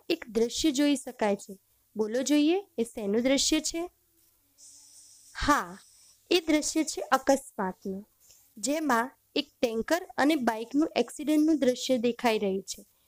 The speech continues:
લોકો તેને જોઈ રહ્યા છે. એક વ્યક્તિ ટેન્કરની પાછળ ઊભી રહીને કંઈક કરી રહી છે.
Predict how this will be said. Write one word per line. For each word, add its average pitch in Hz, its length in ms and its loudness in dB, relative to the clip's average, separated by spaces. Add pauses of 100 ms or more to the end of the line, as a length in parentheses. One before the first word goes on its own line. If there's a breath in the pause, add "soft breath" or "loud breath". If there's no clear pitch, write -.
(300 soft breath)
લોકો 277 300 2
તેને 370 280 -4
જોઈ 247 360 -2
રહ્યા 262 320 -2
છે. - 280 -12 (580)
એક - 180 -2
વ્યક્તિ 277 720 0
ટેન્કરની 302 480 -2
પાછળ 359 420 -4 (120)
ઊભી 269 280 0
રહીને 262 340 -2
કંઈક 349 240 -2 (120)
કરી 247 260 0
રહી 233 200 -2
છે. 190 260 -14